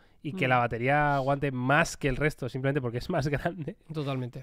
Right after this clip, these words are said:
Speaker 1: Eh, pues, mm, bueno, puede ser un motivo, ¿no? De, de compra, entre otros muchos, ¿no? Pero,
Speaker 2: Sí, em,
Speaker 1: pero bueno, en fin, no sé.
Speaker 2: comparte muchas similitudes con el Watch siete, ¿eh? Eso también es un debate, ¿eh? El Watch siete, la medición, el procesador.
Speaker 1: O sea, el, el tema de sensores, ¿no? Podríamos decir,
Speaker 2: Sensores
Speaker 1: son
Speaker 2: lo
Speaker 1: todo lo
Speaker 2: recibe,
Speaker 1: mismo.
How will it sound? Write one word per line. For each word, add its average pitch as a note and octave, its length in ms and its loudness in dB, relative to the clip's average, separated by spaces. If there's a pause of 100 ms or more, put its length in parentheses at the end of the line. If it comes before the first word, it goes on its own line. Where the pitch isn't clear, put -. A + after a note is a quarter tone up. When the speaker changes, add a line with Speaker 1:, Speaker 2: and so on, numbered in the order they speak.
Speaker 1:
Eh, C#3 320 4
pues, B2+ 240 -2
mm, C3 260 -2
bueno, F3 220 0
puede D3 120 2
ser F3 120 0
un E3+ 120 2
motivo, D3 460 4
¿no? F#3 180 0
De, D3+ 200 -2
de C#3 100 -4
compra, F3+ 340 -4
entre C#3 260 2
otros B2 180 0
muchos, E3 300 -2
¿no? E3 120 -8
Pero, C#3+ 120 0
Speaker 2:
Sí, G3 380 2
em, D#3 380 0
Speaker 1:
pero C#3+ 120 2
bueno, D3 80 4
en C#3 60 -2
fin, C3+ 260 -4
no B2+ 80 -4
sé. - 60 -16
Speaker 2:
comparte G3 320 4
muchas A3 220 0
similitudes F3+ 440 -2
con G3 100 -2
el F3 80 0
Watch D3+ 200 0
siete, C#3 420 -4
¿eh? D3+ 40 -6
Eso D3+ 120 -10
también E3 220 -2
es D3+ 80 -2
un D#3+ 80 0
debate, C3+ 380 -6
¿eh? E3+ 60 -6
El F#3 60 -4
Watch E3 220 -2
siete, F#3 380 -2 (440)
la D#3+ 180 -2
medición, D#3 680 -2
el D3 160 -10
procesador. D3+ 720 -2
Speaker 1:
O - 40 -2
sea, C3+ 80 -4
el, B2+ 120 -4
el A#2 80 -8
tema C#3+ 280 0
de C#3+ 220 2 (640)
sensores, B2+ 560 -4
¿no? F3 140 -4
Podríamos C3+ 260 -8
decir, G3+ 440 6
Speaker 2:
Sensores C#4 40 6 (160)
Speaker 1:
son C#4+ 100 -8
Speaker 2:
lo - 60 -16
Speaker 1:
todo G#3+ 140 -6
lo F3+ 120 4
Speaker 2:
recibe, B3 520 2
Speaker 1:
mismo. G#2+ 160 -6